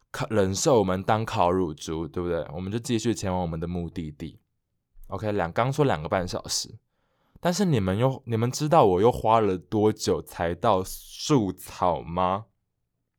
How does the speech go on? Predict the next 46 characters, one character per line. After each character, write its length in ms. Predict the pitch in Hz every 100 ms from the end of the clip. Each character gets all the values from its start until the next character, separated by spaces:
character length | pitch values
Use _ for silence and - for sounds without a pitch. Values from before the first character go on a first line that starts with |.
| _ _
猜 120 | 95
猜 100 | 95
看。 280 | 95 85 - _ _ _ _ _ _ _ _ -
OK， 220 | 120 135
三 260 | 135 139
个 80 | 139
小 240 | 110 101 -
时。 320 | - - - 98
No, 220 | 101 127
no, 220 | 143 139
no, 260 | 127 123 120
no, 260 | 113 107
no, 360 | 104 98 90 101
no, 180 | 98 87
no, 380 | 82 78 65 58
no. 140 | 65
三 160 | 78 135
个 80 | 135
半 160 | 120
小 100 | 90
时。 120 | 87 95
No, 240 | 113 170
no, 160 | 185 156
no. 260 | 131 104 - _ -
四 240 | - - 226
个 100 | 160
小 200 | 139 113
时， 240 | - 110
他 160 | - 156
妈 340 | 165 - 175
的， 180 | 165 - - -
四 380 | - - 226 220
个 260 | 143 - 139
小 400 | 143 139 120 117
时。 280 | - 139 143 - -
所 140 | - 208
以 20 |
我 60 |
总 180 | 175 131
共 80 | 143
花 180 | 143 127
了 60 |
多 220 | 110 101 92
久？ 320 | 98 76 - - _ _ _
六 380 | 185 220 202 156
个 340 | - 170 175